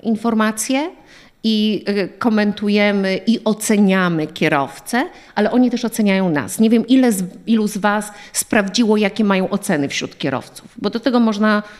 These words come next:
y, y, się dokopać. I nagle się okazuje,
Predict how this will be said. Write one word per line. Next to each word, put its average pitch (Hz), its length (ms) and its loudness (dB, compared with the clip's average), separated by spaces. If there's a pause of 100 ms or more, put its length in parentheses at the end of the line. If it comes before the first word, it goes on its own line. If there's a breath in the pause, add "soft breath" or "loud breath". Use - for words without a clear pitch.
(140)
y, 196 340 0
y, 214 60 0
się 214 140 0
dokopać. - 600 -4 (360 loud breath)
I 294 80 6
nagle 359 240 2
się 294 120 4
okazuje, 190 560 0